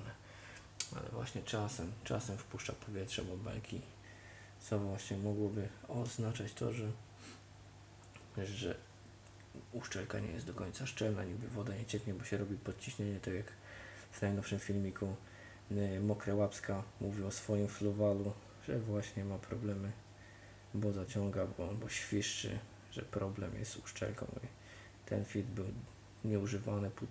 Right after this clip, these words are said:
no, rok, rok był nieużywany, leżał, więc ta uszczelka mogła niestety troszeczkę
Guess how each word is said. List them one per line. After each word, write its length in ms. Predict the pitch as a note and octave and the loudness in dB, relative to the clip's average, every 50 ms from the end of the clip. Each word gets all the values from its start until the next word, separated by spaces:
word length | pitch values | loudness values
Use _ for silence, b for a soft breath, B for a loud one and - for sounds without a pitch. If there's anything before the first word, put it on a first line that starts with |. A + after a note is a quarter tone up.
| - | -4
no, 300 | - B2 G#2+ - - - - - - - - - - - - | -4 -2 -2 -2 -2 -6 -8 -10 -14 -14 -16 -16 -10 0 6
rok, 340 | B2 G#2+ G2+ - - - - - | 6 6 6 6 2 -4 0 4
rok 200 | A2 A2 G2+ G#2 | 6 6 6 6
był 120 | A#2 G#2 | 6 4
nieużywany, 580 | G2+ G2+ G2+ G#2 G2+ G2+ G#2 A2+ A2+ A2 A2 G#2 | 4 4 2 2 2 4 4 6 6 6 6 6
leżał, 320 | G#2 G#2+ G#2 G#2+ G2+ G2 | 6 4 4 4 2 2
więc 260 | G2+ G2 G2 - - - B B B B B B B B B B B B B - | 2 0 0 -2 -4 -8 B B B B B B B B B B B B B 2
ta 120 | - F#2+ | 2 4
uszczelka 400 | F#2 F#2 - - F#2+ F#2+ - F#2+ | 4 4 2 0 0 0 2 2
mogła 380 | F#2+ F#2 F2 F#2+ G2 G2 F#2+ F#2 - - - - - - - - - B B B B B B B B B - - | 2 2 2 0 0 0 -2 -2 -4 -8 -14 -16 -16 -16 -16 -18 -16 B B B B B B B B B -6 -2
niestety 520 | - F#2 G2 - - - - F#2+ - - - | 0 0 0 0 -2 0 0 0 0 0 -2
troszeczkę 540 | - - G#2+ A#2+ - - - - - - | -2 -2 -2 -2 -4 -4 -4 -4 -2 -4